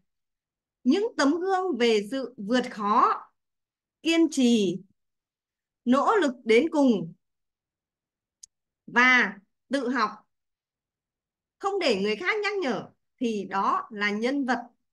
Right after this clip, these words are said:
bản thân mình cần phải rèn luyện những đức tính đó. Không phải ở trên sách vở hay không phải ở trên câu chuyện về Mạc Đĩnh Chi nữa các bạn nha. Nhớ áp dụng vào cuộc sống của mình.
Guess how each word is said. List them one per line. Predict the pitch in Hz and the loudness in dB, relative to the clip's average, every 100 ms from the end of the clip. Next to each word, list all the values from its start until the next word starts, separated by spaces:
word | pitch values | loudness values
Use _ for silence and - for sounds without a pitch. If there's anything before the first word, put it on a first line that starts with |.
| _ _ _ _ _ _ _ _ _ _ _ _ _ _ _ - | _ _ _ _ _ _ _ _ _ _ _ _ _ _ _ -2
bản | 247 196 190 | 0 0 -2
thân | 285 269 | -4 0
mình | 240 196 196 - _ _ | 0 -2 -10 -20 _ _
cần | - 220 202 202 | -6 -4 -4 -4
phải | 175 131 127 170 | -6 -8 -14 -4
rèn | 208 214 | 0 0
luyện | 240 233 | 0 -2
những | 226 | -6
đức | 359 - | -8 -4
tính | 240 | -2
đó. | 247 214 330 - _ _ _ _ _ _ _ _ | 0 2 0 0 _ _ _ _ _ _ _ _
Không | 359 392 | -8 -4
phải | 392 226 160 | -2 0 0
ở | 190 180 | -2 -4
trên | 311 320 330 | -4 -4 -6
sách | 508 480 | -10 -8
vở | 285 262 165 | -2 -2 0
hay | 262 302 | -4 -6
không | - 403 415 | -6 -8 -4
phải | 349 202 | -4 -2
ở | 175 180 | -2 -2
trên | 302 311 | -2 -2
câu | 311 370 | -2 -2
chuyện | 359 349 - 202 | 0 -2 -2 -4
về | 196 | -2
Mạc | 196 190 | -2 -2
Đĩnh | 226 247 | -6 -4
Chi | 320 294 | -2 0
nữa | 277 277 339 | -2 -4 -6
các | 330 | -2
bạn | 320 - | -2 0
nha. | 254 277 254 _ _ _ - | -2 -2 -6 _ _ _ -4
Nhớ | 226 262 466 | 2 2 2
áp | - 403 | 0 -2
dụng | 349 214 | -2 -4
vào | 220 208 | -4 -4
cuộc | 214 208 | -4 -4
sống | 214 240 | -4 -4
của | 349 220 | -4 -2
mình. | 208 202 - | 0 -2 -8